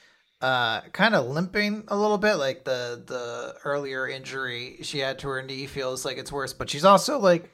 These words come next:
deliberately kinda, like, hiding her arm in her cape.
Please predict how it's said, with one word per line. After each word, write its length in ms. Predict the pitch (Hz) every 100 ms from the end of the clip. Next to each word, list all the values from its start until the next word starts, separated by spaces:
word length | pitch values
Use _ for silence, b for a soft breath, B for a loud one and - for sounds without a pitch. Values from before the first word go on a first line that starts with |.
| 127
deliberately 560 | 131 123 151 151 160
kinda, 320 | 156 151 147
like, 240 | 147 127 -
hiding 560 | - - 127 131 135
her 160 | 139 131
arm 540 | - 117 127 156 165 -
in 100 | 156
her 220 | 160 156 - -
cape. 320 | 190 190 196